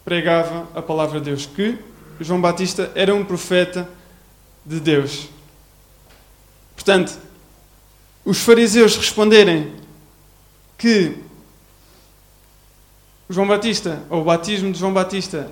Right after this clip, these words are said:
era dos céus, acaba-, acabavam por dar razão, ahm, a João Batista e dar razão à autoridade de Jesus Cristo, porque João Batista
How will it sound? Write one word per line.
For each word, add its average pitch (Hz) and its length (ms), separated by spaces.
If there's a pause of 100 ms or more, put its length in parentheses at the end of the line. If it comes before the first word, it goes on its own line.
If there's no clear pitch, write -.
(160)
era 175 240
dos 165 180
céus, 185 420
acaba-, 196 600
acabavam 185 540
por 180 180
dar 190 220
razão, 190 440 (1500)
ahm, 190 1040 (600)
a 185 80
João 202 180
Batista 233 580 (280)
e 226 280 (120)
dar 220 160
razão 226 500 (140)
à 214 80
autoridade 220 600 (180)
de 185 200
Jesus 196 260
Cristo, 269 280
porque 170 240
João 180 280
Batista 170 500